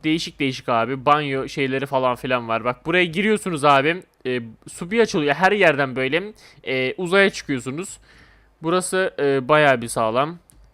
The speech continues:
Burası da arkadaşlar bayağı bir güzel yani. Burası banyo yeri. Şöyle burası arkadaşlar böyle,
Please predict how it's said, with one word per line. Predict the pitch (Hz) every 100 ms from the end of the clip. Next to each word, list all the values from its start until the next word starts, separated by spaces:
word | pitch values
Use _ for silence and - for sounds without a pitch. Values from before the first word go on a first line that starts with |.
| -
Burası | 135 147 143
da | 147
arkadaşlar | 131 131 131 151 127
bayağı | 135 120 131
bir | 147
güzel | 135 139 131
yani. | 120 110 117
Burası | 117 120 -
banyo | 127 120 113
yeri. | 107 107 147 170 _ _ _ _ _
Şöyle | - 139 131 127 127
burası | 147 151 156
arkadaşlar | 143 156 147 165 143
böyle, | 151 143 143